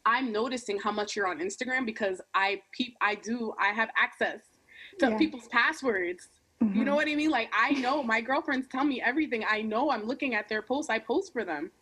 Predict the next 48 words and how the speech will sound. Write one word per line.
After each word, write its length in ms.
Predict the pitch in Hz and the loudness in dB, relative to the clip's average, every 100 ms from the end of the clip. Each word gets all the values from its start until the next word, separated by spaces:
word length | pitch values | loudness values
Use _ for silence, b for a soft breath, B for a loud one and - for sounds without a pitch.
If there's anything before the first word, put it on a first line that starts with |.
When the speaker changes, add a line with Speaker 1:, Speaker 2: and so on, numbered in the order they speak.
| _ | _
Speaker 2:
Yeah. 300 | 269 233 214 208 | 0 2 0 -4
Speaker 1:
And 80 | 262 | 0
you're 120 | 285 | 0
gonna 140 | 320 285 | 0 -2
tell 220 | 294 269 | 0 0
me 160 | 285 | 0
that 160 | 311 226 | -2 -4
you 80 | 262 | -4
could 80 | 254 | -2
like 160 | 226 - | -2 -2
all 300 | 180 226 247 | 0 0 0
of 80 | |
hers 360 | 240 226 262 320 | 0 0 0 -2
and 120 | 220 | -4
she's 220 | - 254 | -6 -4
not 160 | 262 247 | -2 -4
even 220 | 233 202 | -4 -6
doing 260 | 196 208 226 | -4 -4 -2
what 140 | 208 | -2
I'm 80 | 202 | -4
trying 240 | 208 214 196 | -2 -4 -4
to 80 | |
do? 320 | 180 185 277 311 _ _ - | -2 -2 -4 -6 _ _ 0
Speaker 2:
Mm-hmm. 220 | 233 214 | 2 2
Speaker 1:
You 120 | 311 | 0
know 280 | 277 262 330 | 0 0 0
this 140 | 254 233 | -2 -4
is 100 | 220 | -4
what 120 | 208 | -4
I'm 100 | 208 | -4
trying 200 | 214 208 | -2 -2
to 100 | 202 | -2
do. 80 | 214 | -6
You 260 | 190 254 | -6 -4
know 460 | 247 220 240 269 233 | -4 -2 -2 0 -2
that 240 | 208 196 | -4 -4
this 180 | 214 220 | -6 -6
is 80 | 202 | -6
my 160 | 196 | -6
goal. 340 | 180 202 185 165 _ _ _ _ | -4 -2 -4 -6 _ _ _ _
So 140 | - 214 | -4 -2
what's 240 | 220 233 | -2 -2
so 160 | 269 254 | -4 -2
hard 260 | 220 233 | 0 0
about 260 | 233 196 180 | 0 -4 -6
you 240 | 190 185 - | -8 -10 -10
literally 400 | 190 226 233 196 | -6 -2 0 -2
commenting 560 | - 208 202 - 175 | -2 -6 -6 -8 -8